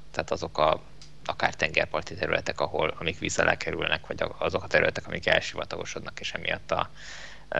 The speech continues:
az ott termelt növényeket, ö, már nem lehet a korábban megszokott technikával, öntözéssel, akárhogy megtermelni, akkor azok az emberek, akik ott élnek ezeken a területeken, ők el fognak indulni,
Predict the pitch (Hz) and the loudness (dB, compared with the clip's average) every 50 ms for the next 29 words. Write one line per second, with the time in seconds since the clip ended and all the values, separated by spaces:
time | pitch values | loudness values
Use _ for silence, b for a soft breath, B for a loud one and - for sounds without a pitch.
0 | 76 76 - - - - 82 80 78 - - 71 76 73 73 71 73 - - 78 | 4 4 4 2 0 0 0 0 2 4 6 6 6 6 4 0 0 -2 -2 -2
1 | 78 80 78 76 - - - - - - - - - - - 76 76 - - - | 2 2 2 2 0 -2 -2 -2 -4 -4 -6 -10 -8 -6 -2 -2 -2 -2 -2 0
2 | - - 80 73 78 76 78 78 78 80 78 78 - 78 78 78 78 - - - | 0 2 2 2 0 0 -2 0 0 2 2 2 2 2 2 2 0 -2 -6 -10
3 | - - - - - - - - - 85 85 82 82 82 82 80 - - - - | -12 -12 -14 -14 -14 -8 -2 2 2 4 4 2 0 -4 -6 -8 -8 -8 -8 -6
4 | - - - - - - - - - - - - - 85 82 80 80 78 80 - | -8 -6 -2 -2 -2 -2 -4 -8 -6 -4 -4 -4 -2 0 0 -2 -2 -2 -6 -6
5 | - - - - 85 - - - 80 80 82 - - - - - - - - - | -8 -6 -6 -4 -4 -4 -4 -2 0 2 2 0 0 -4 -12 -12 -14 -14 -14 -12
6 | - - - - - - - - 87 92 87 82 85 - - - 95 95 98 98 | -12 -8 -6 -6 -2 0 0 0 0 0 0 0 0 2 4 4 4 4 4 2
7 | 95 98 104 - B B B B B B B B 85 85 - - 92 - 95 92 | 0 0 0 -2 B B B B B B B B -6 -4 0 4 6 6 6 6
8 | 104 - 90 80 90 87 85 82 - - - 80 80 80 - 71 80 - - - | 4 2 2 0 0 2 2 2 2 2 0 0 0 0 0 -2 -4 -2 2 2
9 | 82 82 80 - - - 85 - 80 80 80 - - 82 85 82 85 92 90 - | 4 4 2 0 -4 -6 -6 -4 -4 -6 -6 -4 -2 0 0 2 2 0 0 0
10 | 90 87 85 - - 80 - - - - - - 82 - - 85 87 87 90 82 | 2 0 2 4 4 4 4 2 -2 -8 -8 -8 -8 -6 -6 -6 -6 -6 -8 -8
11 | 80 80 | -8 -8